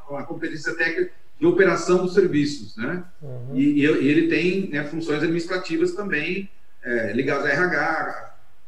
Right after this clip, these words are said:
Speaker 1: compras e gestão. Então, a gente dividiu essas três porque, às vezes, eu estou muito bem, o pessoal de operação tá muito bom, né, tem uma competência plena,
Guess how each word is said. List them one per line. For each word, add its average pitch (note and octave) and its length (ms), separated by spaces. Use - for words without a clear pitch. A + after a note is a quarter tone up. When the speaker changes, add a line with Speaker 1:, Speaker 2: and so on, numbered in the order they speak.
Speaker 1:
compras D#3+ 520
e C3+ 60
gestão. C3 480
Então, F3+ 200
a G3 60
gente - 120
dividiu F#3+ 380
essas G3 240
três G#3+ 220
porque, G#3 220
às G3 140
vezes, G3 560
eu D3+ 100
estou F3+ 240
muito G#3+ 260
bem, F3+ 560
o C#3+ 140
pessoal E3+ 480
de F#3+ 80
operação E3+ 580
tá D#3 100
muito E3+ 240
bom, F#3 380
né, F#3 120
tem D#3+ 120
uma D3+ 100
competência D3 440
plena, E3+ 680